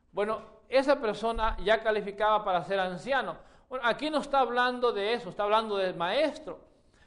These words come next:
pero hace una referencia al tiempo. Dice, "Ustedes,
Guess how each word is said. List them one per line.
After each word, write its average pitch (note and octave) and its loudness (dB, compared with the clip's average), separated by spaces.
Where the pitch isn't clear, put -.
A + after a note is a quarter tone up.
pero G#3 6
hace C4+ 6
una C#4+ 4
referencia A3+ 0
al F#3+ -2
tiempo. A3 -2
Dice, E3 -6
"Ustedes, B3+ 0